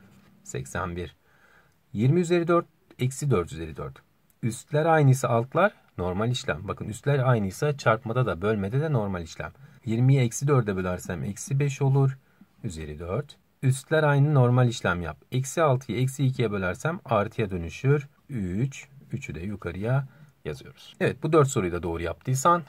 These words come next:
bölmeyi de anladın. Evet, şimdi bir soru bölümüne geçmeden önce size şu konuyu bir daha özetleyelim. Bakın, eğer altlar aynıysa çarpma işleminde ne yapıyorduk?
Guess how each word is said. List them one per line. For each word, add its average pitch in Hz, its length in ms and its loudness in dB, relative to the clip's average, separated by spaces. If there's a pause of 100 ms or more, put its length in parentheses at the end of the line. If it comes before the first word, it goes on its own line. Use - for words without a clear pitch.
(100)
bölmeyi 104 440 2
de 143 220 0
anladın. 80 420 -4 (440)
Evet, 117 260 2
şimdi 147 300 4
bir 196 120 4
soru 156 260 4
bölümüne 147 300 6
geçmeden 139 360 2
önce 190 180 2
size 139 280 0
şu - 140 -6
konuyu 127 280 4
bir 117 60 -2
daha 113 160 2
özetleyelim. 98 540 -4 (160)
Bakın, - 280 -4 (240)
eğer 147 220 2
altlar 135 500 6
aynıysa 151 540 6
çarpma 127 340 2
işleminde 147 340 2
ne 170 40 2
yapıyorduk? 139 520 2